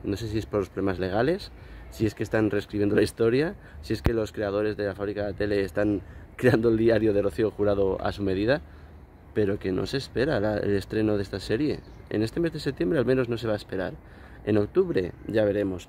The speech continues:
pero de momento parece que no se va a estrenar. Y yo creo que son unos anuncios complicados para, para Rocío Carrasco y Fidel Albiac, sin duda alguna. Eh, además hay que ver cómo están reculando con ellos y cómo parece que,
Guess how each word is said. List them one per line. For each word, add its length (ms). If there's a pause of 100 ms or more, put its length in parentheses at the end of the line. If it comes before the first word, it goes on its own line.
pero 180
de 100
momento 640 (500)
parece 320
que 100
no 100
se 120
va 60
a 40
estrenar. 380 (560)
Y 300
yo 100
creo 200
que 480
son 720
unos 240
anuncios 340
complicados 520
para, 460 (400)
para 180
Rocío 320
Carrasco 380
y 20
Fidel 260
Albiac, 260
sin 160
duda 180
alguna. 400 (520)
Eh, 540 (380)
además 340
hay 80
que 160
ver 200 (200)
cómo 160
están 180
reculando 540
con 160
ellos 380 (280)
y 120
cómo 280
parece 360
que, 560